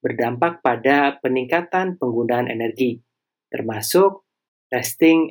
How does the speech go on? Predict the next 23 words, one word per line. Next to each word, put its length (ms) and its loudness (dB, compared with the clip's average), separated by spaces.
energy 400 2
expenditure. 640 -4
Selain 400 4
unsur 400 0
energi, 720 0
protein 640 0
juga 240 0
mengalami 800 0
perubahan 720 0
pada 480 0
orang 480 0
yang 240 2
mengalami 560 -2
H 80 -2
I 160 -6
V. 20 -4
Diketahui 640 2
bahwa 480 4
metabolisme 880 0
protein 560 -2
ini 320 2
terpengaruh 880 0
oleh 480 -2